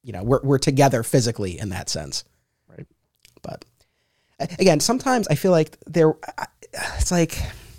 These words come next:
Speaker 1: w-, we, sli-, or maybe just me in particular, like, I might be looking for more here than, than was considered or thought about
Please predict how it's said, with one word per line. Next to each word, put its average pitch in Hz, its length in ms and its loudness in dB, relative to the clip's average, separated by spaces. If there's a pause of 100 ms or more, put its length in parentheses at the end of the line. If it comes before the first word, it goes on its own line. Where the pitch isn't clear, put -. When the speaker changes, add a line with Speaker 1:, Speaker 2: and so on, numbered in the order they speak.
(1300)
Speaker 1:
w-, 165 280 -10
we, 165 240 2
sli-, 131 380 2
or 135 100 2
maybe 120 240 2
just 127 180 -2
me 127 80 2
in 117 60 0
particular, 123 320 -2
like, 131 80 2
I - 20 6
might 208 160 8
be 147 80 4
looking 151 300 4
for 127 160 0
more 123 300 4
here 113 420 -4
than, 107 400 -4 (540)
than 120 160 -2
was 113 160 0
considered 120 500 0
or - 60 -8
thought - 260 0
about - 400 -12